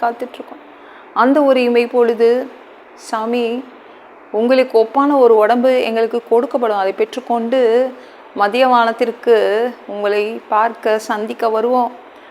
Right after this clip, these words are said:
அந்த வாய்ப்பை இழந்துடக்கூடாது. பரிசுத்தமா வச்சுக்கோங்க. பரிசுத்தமா வர்றது ஒரு மனிதனால் கூடாது. அதற்கு கூட நீங்க தான் உதவி செய்யணும்.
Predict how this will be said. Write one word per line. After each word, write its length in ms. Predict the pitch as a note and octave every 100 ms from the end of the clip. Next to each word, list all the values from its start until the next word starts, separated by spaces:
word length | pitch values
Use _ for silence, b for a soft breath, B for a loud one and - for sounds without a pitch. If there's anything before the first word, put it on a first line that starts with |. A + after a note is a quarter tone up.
| B -
அந்த 220 | G3 A3
வாய்ப்பை 460 | A3+ B3 B3 B3+
இழந்துடக்கூடாது. 840 | A#3 A#3 C4 B3+ - B3 B3 A3 -
பரிசுத்தமா 600 | - B3 B3 B3+ B3 -
வச்சுக்கோங்க. 440 | - A#3+ A3 G3
பரிசுத்தமா 400 | - A#3+ A#3+ B3
வர்றது 360 | A#3+ A3+ A#3 B3
ஒரு 140 | G#3+
மனிதனால் 520 | G#3+ A3 A#3 A#3 A3+
கூடாது. 480 | C4 B3+ A#3+ A3+ A3+ - B B B B
அதற்கு 360 | - A3 A#3+ A3+
கூட 180 | B3 B3
நீங்க 200 | A#3 A#3
தான் 140 | A#3+
உதவி 380 | A#3 A3+ A3+ A#3+ -
செய்யணும். 480 | A#3 A3+ B3 B3